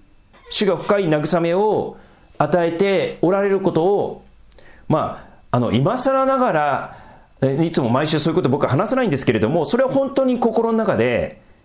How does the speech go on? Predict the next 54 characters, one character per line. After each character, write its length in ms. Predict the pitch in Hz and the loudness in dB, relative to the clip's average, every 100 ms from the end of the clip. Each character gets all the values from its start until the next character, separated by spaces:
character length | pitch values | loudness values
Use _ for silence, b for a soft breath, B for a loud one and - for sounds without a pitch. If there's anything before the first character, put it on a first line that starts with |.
| - - - - _ _ - | -20 -20 -20 -20 _ _ -4
感 300 | - 208 214 | -2 0 0
じ 100 | 190 | 0
て 100 | 196 | 0
い 140 | 190 | 0
て、 400 | 196 180 - - - _ _ _ - b - | 0 0 -2 -8 -20 _ _ _ -20 b -14
深 320 | - - 330 | -4 0 2
い 40 | |
慰 320 | 294 180 151 | 2 0 0
め 120 | 143 127 | 0 0
が 400 | 165 151 80 - | 0 -2 -4 -4
与 240 | 147 151 196 | -2 0 -2
え 20 | |
ら 100 | 190 | -2
れ 60 | |
て 80 | 185 | 0
い 60 | 175 | 0
ま 80 | 135 | 0
し 100 | - | -2
た。 200 | 82 - _ _ _ - _ _ _ _ _ _ _ B B | -6 -8 _ _ _ -20 _ _ _ _ _ _ _ B B
そ 120 | - | -2
の 60 | 180 | 0
今 100 | 208 | 0
ま 80 | 202 | 0
で 120 | 185 | 0
そ 120 | 170 | 0
の 300 | 170 165 165 | 0 0 0
ネ 140 | 165 180 | -2 0
ッ 80 | |
ト 100 | 180 | 0
を 60 | 214 | 0
中 180 | 214 208 | 0 0
心 260 | - 190 185 | 0 0 0
な 120 | 175 | 0
こ 100 | 175 | 0
の 60 | |
ロ 120 | 151 156 | 0 0
ゴ 120 | 185 | 0
ス 100 | 185 | 0
ミ 60 | |
ニ 100 | 196 | -2
ス 60 | 196 | 0
ト 60 | 151 | 0
リ 60 | |
ー 40 | 131 | 0
を 20 | |
や 120 | 151 | 0
っ 80 | 151 | 0
て 100 | 190 | 0
い 60 | |
た 100 | 190 | 2
分 180 | 160 214 | 0 2
で 80 | 123 | 0
す 140 | - | 0
ね、 240 | 123 120 | 0 -2